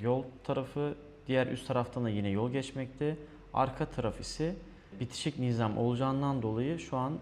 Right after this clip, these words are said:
e, gördüğünüz gibi sıfır yaptık. Dilatasyon derzi on santim görünüyor burada ve bahçe duvarlarımız yine görüldüğü gibi gösterildi projede ve ön girişimiz de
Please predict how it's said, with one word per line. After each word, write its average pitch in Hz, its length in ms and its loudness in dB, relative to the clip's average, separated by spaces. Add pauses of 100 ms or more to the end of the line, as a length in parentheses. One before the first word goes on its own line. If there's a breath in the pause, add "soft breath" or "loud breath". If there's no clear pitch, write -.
(640)
e, 101 300 0
gördüğünüz 120 440 4
gibi 123 220 0
sıfır - 360 -4
yaptık. 95 440 0
Dilatasyon 135 680 0 (240)
derzi 127 600 2
on 139 200 2
santim 101 500 -4 (200)
görünüyor 131 460 0 (100)
burada 131 400 0 (340 loud breath)
ve 135 280 2 (120)
bahçe 131 420 2
duvarlarımız 113 680 4
yine 113 320 2 (320)
görüldüğü 107 460 0
gibi 101 400 -2 (300)
gösterildi 104 640 0
projede 98 560 -2 (520 loud breath)
ve 135 320 0 (140)
ön 131 260 4
girişimiz 107 680 -2
de 147 180 2